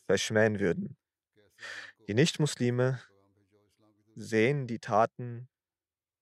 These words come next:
dieser Menschen und sind in ihrer Anfeindung gegenüber dem Islam erblindet.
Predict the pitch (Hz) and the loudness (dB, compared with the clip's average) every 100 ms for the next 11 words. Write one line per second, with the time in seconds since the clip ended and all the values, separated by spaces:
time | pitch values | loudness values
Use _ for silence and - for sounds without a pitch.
0 | _ 117 110 107 110 - 127 147 - _ | _ -2 0 2 0 -4 -10 -14 -16 _
1 | _ _ _ _ _ _ _ _ _ _ | _ _ _ _ _ _ _ _ _ _
2 | _ _ _ _ _ _ 113 110 131 135 | _ _ _ _ _ _ -8 -2 -2 -2
3 | 139 120 - 120 110 107 76 147 - 113 | -6 -8 -2 2 2 2 0 -4 -2 -2
4 | 110 113 120 110 107 107 107 104 104 101 | 0 -4 -4 -6 -6 -6 -2 0 0 -6
5 | - 110 110 113 113 - 110 104 120 110 | -4 0 0 -2 -8 -8 -6 0 0 0
6 | - - | -6 -12